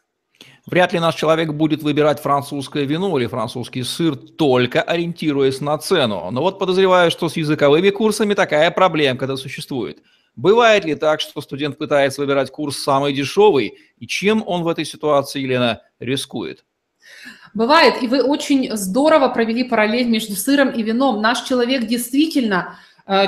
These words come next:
Speaker 2: чаще готов, э, заплатить больше за какие-то предметы, за какую-то еду, чем за свои знания.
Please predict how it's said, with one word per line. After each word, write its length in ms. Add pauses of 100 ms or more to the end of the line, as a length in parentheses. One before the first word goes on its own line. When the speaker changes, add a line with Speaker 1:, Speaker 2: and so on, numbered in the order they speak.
Speaker 2:
чаще 520
готов, 560
э, 340
заплатить 640
больше 460
за 100
какие-то 400
предметы, 640
за 140
какую-то 460
еду, 500
чем 320
за 120
свои 300
знания. 640